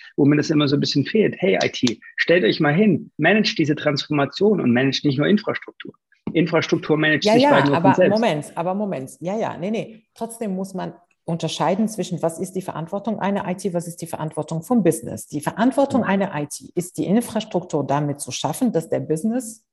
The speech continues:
Speaker 2: sein, seinen Job machen kann. Eine Transformation geht nur Hand in Hand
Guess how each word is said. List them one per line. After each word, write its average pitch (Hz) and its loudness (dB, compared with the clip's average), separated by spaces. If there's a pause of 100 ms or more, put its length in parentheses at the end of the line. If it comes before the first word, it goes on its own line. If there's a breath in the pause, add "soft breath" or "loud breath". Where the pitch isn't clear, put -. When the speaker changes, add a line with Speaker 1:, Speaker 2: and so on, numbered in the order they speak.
(140)
Speaker 2:
sein, 156 -4 (420)
seinen 156 -2
Job 160 0
machen 156 -2
kann. - -8 (720 loud breath)
Eine 170 2
Transformation 170 -2
geht 254 -2
nur 202 -2
Hand 165 -2
in 160 -4
Hand 113 -10